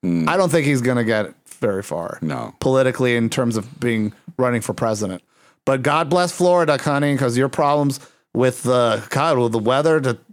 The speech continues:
Speaker 2: you know, hurricanes, and, uh, I guess Ron DeSantis is in Japan right now.
Speaker 1: Oh, he is?
Speaker 2: Yeah, he's like, 'cause Mex-, flights to Mexico were <laughs> canceled or something.
Speaker 1: Oh, is there a hurricane coming from Florida?
Speaker 2: The, the, Florida is in trouble, and Ron DeSantis ain't nowhere to be found.
Speaker 1: Nah,
Speaker 2: He's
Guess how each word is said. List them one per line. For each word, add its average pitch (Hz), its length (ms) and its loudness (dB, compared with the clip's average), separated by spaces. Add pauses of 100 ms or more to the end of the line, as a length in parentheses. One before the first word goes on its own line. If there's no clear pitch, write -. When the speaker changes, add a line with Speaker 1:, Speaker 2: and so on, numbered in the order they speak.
Speaker 2:
you 123 160 0
know, 110 100 -2
hurricanes, 147 720 0
and, 113 160 0 (420)
uh, 131 140 0
I 127 140 0
guess 160 160 0
Ron 151 180 2
DeSantis 143 420 0
is 127 120 2
in 113 100 0
Japan 107 460 -2
right 180 180 -2
now. 202 320 -2 (160)
Speaker 1:
Oh, 90 100 -4
he 82 100 -2
is? 127 300 -4
Speaker 2:
Yeah, 151 240 2
he's 151 180 0
like, 139 340 0
'cause 147 280 0
Mex-, 151 360 -2
flights 156 320 -2
to 160 60 0
Mexico 135 440 0
were 117 220 0
<laughs> - 120 -12
canceled - 540 -6
or 104 100 -4
something. 107 300 -2
Speaker 1:
Oh, 101 60 4
is 104 80 -2
there 107 80 2
a 95 40 -2
hurricane 104 380 -2
coming 127 240 -2
from 123 120 -8
Florida? 123 360 0
Speaker 2:
The, 120 180 -4
the, 113 100 -8
Florida 175 720 0
is 139 140 2
in 117 120 0
trouble, 120 500 0 (400)
and 123 160 0
Ron 139 140 0
DeSantis 147 420 2
ain't 127 260 0
nowhere 135 360 2
to 165 60 0
be 170 100 2
found. 117 560 -4
Speaker 1:
Nah, 143 120 -2
Speaker 2:
He's 131 180 -2